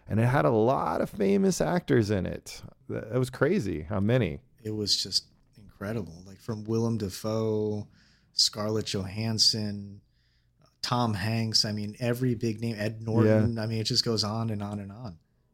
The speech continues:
Speaker 2: Yeah. I
Speaker 1: Yeah,
Speaker 2: mean,
Speaker 1: Jeff Goldblum.
Speaker 2: Jeff Goldblum.
Speaker 1: Had a little, Jeff
Speaker 2: Where
Speaker 1: Goldblum had a, a kind of a bit part. Yeah.
Speaker 2: Did I miss him somehow?
Speaker 1: <laughs> He might have. It was easy to do. Um,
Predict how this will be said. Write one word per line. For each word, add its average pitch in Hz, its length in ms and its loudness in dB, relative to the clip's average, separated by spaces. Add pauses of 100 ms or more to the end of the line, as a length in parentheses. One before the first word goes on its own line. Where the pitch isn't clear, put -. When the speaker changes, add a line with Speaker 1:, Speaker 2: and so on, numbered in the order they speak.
(140)
Speaker 2:
Yeah. 95 60 -20 (380)
I 104 60 4
Speaker 1:
Yeah, 127 220 8
Speaker 2:
mean, 117 100 4
Speaker 1:
Jeff 107 260 4
Goldblum. 117 600 4 (1040)
Speaker 2:
Jeff 131 220 -6
Goldblum. 143 200 4
Speaker 1:
Had 101 100 6
a 101 60 6
little, 98 220 4 (520)
Jeff 135 240 12
Speaker 2:
Where 123 80 2
Speaker 1:
Goldblum 139 600 6
had 120 160 8
a, 104 280 8 (140)
a - 80 -10
kind 175 380 0
of 196 100 4
a 196 60 4
bit 185 400 -2
part. - 500 -2
Yeah. 120 360 2 (580)
Speaker 2:
Did 131 60 -4
I 151 40 0
miss 127 260 0
him 185 220 -12 (120)
somehow? - 300 -20
Speaker 1:
<laughs> - 400 -20
He - 320 10
might 147 280 8
have. 123 180 10
It 117 60 8
was 120 180 8
easy 135 240 10
to 113 120 6
do. 104 300 8 (440)
Um, 110 480 8